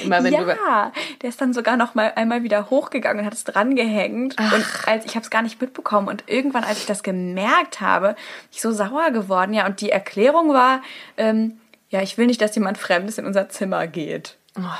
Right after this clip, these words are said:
Speaker 1: ja.
Speaker 2: Das, äh, da hab ich echt gedacht, so, ja, dann fahr nicht in Hotelurlaub, dann geh
Speaker 1: Ja,
Speaker 2: campen.
Speaker 1: ja, ich hab immer dieses Grundvertrauen. Ich, bei mir, ich denke, kann mir nicht vorstellen, dass irgendwas geklaut wird. Und das, äh,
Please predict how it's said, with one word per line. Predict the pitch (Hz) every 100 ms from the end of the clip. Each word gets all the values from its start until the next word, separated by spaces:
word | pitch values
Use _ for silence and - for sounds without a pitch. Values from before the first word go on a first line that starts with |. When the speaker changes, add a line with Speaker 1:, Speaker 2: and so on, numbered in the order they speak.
| - _ _ _ _ -
Speaker 1:
ja. | 175
Speaker 2:
Das, | 165 160
äh, | - 196 208
da | 226
hab | 208
ich | 214
echt | 214 208
gedacht, | 208 202
so, | 208
ja, | 185
dann | 185
fahr | 202 240 226
nicht | 226 214
in | 220
Hotelurlaub, | 208 220 180 180 208
dann | 220
geh | 220
Speaker 1:
Ja, | 202 170
Speaker 2:
campen. | 214 185 - 160
Speaker 1:
ja, | 220 196 -
ich | 240
hab | 330 -
immer | 277 262
dieses | 226 226
Grundvertrauen. | - 226 285 - 202 - 151 151 160 196
Ich, | - 208
bei | 233
mir, | 233 277 254 -
ich | 226 -
denke, | 240 247 - -
kann | - 262
mir | 247
nicht | 262 -
vorstellen, | - 262 262 233
dass | 233
irgendwas | - 262 254 220 175 175
geklaut | 185 - 156 165 -
wird. | 214 -
Und | 196
das, | 220 -
äh, | - 220 202